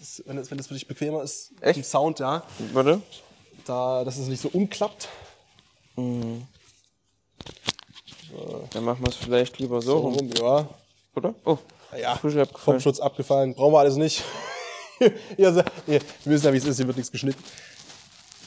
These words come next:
Speaker 2: Mhm.
Speaker 1: So. Ja, lass einfach hängen, sonst passt
Speaker 2: Okay,
Speaker 1: schon.
Speaker 2: alles
Speaker 1: Das
Speaker 2: klar.
Speaker 1: Grundrauschen im Hintergrund, das ist natürlich, ne, weil es ein Club ist, hier ist immer was los, das, äh, sollte aber nicht groß auffallen. Entschuldige, ja.
Speaker 2: <laughs>
Speaker 1: Musik ist es. <laughs>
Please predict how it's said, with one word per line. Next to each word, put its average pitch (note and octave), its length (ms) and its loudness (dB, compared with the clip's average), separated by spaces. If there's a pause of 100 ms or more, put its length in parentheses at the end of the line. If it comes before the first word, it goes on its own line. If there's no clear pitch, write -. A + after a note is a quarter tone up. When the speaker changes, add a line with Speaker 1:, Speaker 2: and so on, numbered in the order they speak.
(360)
Speaker 2:
Mhm. B2 320 -2
Speaker 1:
So. G#2 240 -14
Ja, D#3+ 120 4
lass E3+ 180 8
einfach C3+ 200 2
hängen, B2+ 220 2
sonst B2+ 300 0
passt C3+ 260 -2
Speaker 2:
Okay, B2+ 80 2
Speaker 1:
schon. B2+ 80 -8 (300)
Speaker 2:
alles A2+ 160 0
Speaker 1:
Das B2 120 0
Speaker 2:
klar. - 120 0
Speaker 1:
Grundrauschen E3 440 6
im D3+ 40 4
Hintergrund, E3 520 4
das D3 140 0
ist D3+ 60 -4
natürlich, D3+ 400 2
ne, D3+ 240 4
weil C#3+ 100 6
es C3+ 80 -2
ein C#3 80 -6
Club E3+ 240 4
ist, F3+ 280 0
hier C#3+ 180 4
ist C#3 120 -2
immer E3 160 4
was C#3+ 160 6
los, D#3 380 4
das, C3+ 220 -2
äh, C3 280 6 (460)
sollte C3+ 300 8
aber C3 160 6
nicht C3 140 2
groß C3 200 2
auffallen. C#3 440 4 (640)
Entschuldige, C#3 460 4
ja. C3+ 180 4 (300)
Speaker 2:
<laughs> - 280 -10
Speaker 1:
Musik F3 420 8
ist F#3+ 220 6
es. C#3+ 260 2
<laughs> - 40 2